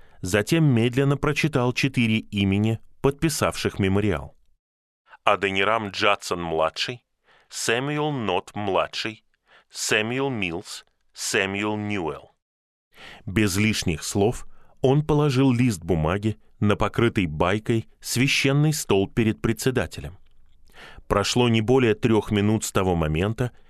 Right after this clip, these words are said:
как он поднялся с бумагой в руке, до того момента, когда он положил ее на стол. Теперь один за другим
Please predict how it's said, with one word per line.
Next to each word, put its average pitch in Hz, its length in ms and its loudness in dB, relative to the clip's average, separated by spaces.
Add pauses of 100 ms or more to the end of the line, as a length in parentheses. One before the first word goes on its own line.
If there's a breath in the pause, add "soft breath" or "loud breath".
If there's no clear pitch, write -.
(100)
как 113 220 0
он 117 160 4
поднялся 104 640 0
с 98 60 -2
бумагой 95 540 2
в 78 60 -2
руке, 80 380 -2 (500 soft breath)
до 107 220 2
того 151 240 2
момента, 123 580 2 (180)
когда 123 300 0
он 135 140 2
положил 135 520 0
ее 90 280 2
на 76 140 -2
стол. - 380 -6 (960 soft breath)
Теперь 101 420 2
один 95 280 2
за 92 140 2
другим 87 460 0